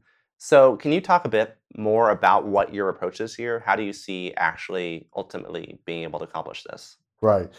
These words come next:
Speaker 2: So I, I worked, so a lot of the time I'm, I worked in Washington, D C, doing lobbying and things like that. And what became clear to me is that you can't,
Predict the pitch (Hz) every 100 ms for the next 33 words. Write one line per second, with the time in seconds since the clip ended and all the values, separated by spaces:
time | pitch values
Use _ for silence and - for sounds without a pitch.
0 | - - - - 160 135 127 170 165 143
1 | 120 147 147 127 107 - - 123 107 104
2 | 104 110 123 131 117 117 104 98 110 107
3 | 98 95 98 92 104 104 95 92 90 98
4 | 87 92 90 - 87 87 80 92 90 85
5 | 87 85 85 82 82 87 85 85 95 104
6 | 95 78 92 101 98 98 113 98 - 135
7 | 127 110 98 87 87 95 - - 107 87